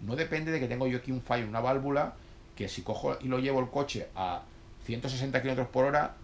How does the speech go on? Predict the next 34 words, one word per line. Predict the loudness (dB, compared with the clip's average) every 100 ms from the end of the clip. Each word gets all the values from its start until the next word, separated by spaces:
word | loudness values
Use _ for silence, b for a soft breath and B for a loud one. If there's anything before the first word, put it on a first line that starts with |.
| -10
explota | -8 -6 -2 0 0
el |
motor, | -2 -4 -6 -8 -12 -8
¿vale? | -6 -4 -6 -10 B B B
Sin | -10 -4
embargo, | -2 0
si | 0 0
voy | -2
a |
ciento | -2 -2 0
veinte, | -2 -2
pues | -4 -4
la | -2
válvula | -2 0 2 4
más | 2 2
o |
menos | 2 4
va |
funcionando | 2 2 2 2 0 -2 -4 -12 -18 -14 -8
a | -4
ese | 0
ritmo | 0 2 0
bien. | 0 -4 -8 -14 -18 -18 -20 -12
Pero | -4 -4
si | -2 -4
lo |
llevo | -2 0
a |
ciento | 0 -2
sesenta, | -2 -2 2 2 2
reviento, | 2 0 -2 -4 -6 -12 -14 -16 -18 -16 -12 -6
¿vale? | -4 -4
Y | -4
ahí | 2 6 8